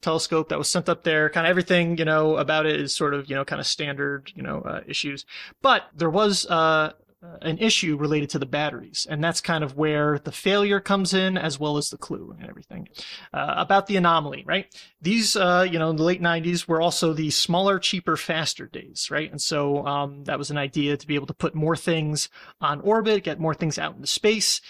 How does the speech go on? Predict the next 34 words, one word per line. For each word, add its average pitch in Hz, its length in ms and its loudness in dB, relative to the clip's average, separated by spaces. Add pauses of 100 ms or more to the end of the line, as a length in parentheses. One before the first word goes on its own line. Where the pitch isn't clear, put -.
(180)
And 151 160 0
while 151 180 4
you 151 120 0
might 165 240 0
have 156 320 2
more 151 260 0
failure 226 600 0
rates, 147 300 -2
the 147 120 0
idea 151 440 0
was 147 200 -2
that 147 220 -2
overall, 156 760 2 (340)
the 160 60 -10
cost-benefit 175 680 0
analysis 143 520 -2
was 143 140 -2
that, 151 180 0
well, 143 200 0
those 147 240 0
failures 147 400 0
are 156 40 -2
still 156 220 -2
worth 196 220 2
it 147 40 -10
'cause - 140 -6
you're 151 80 -6
not 156 180 -4
spending 156 440 -2
as 139 100 -4
much 151 240 -2
money 147 480 0 (320)
per, 151 420 2 (240)
uh, 127 260 -6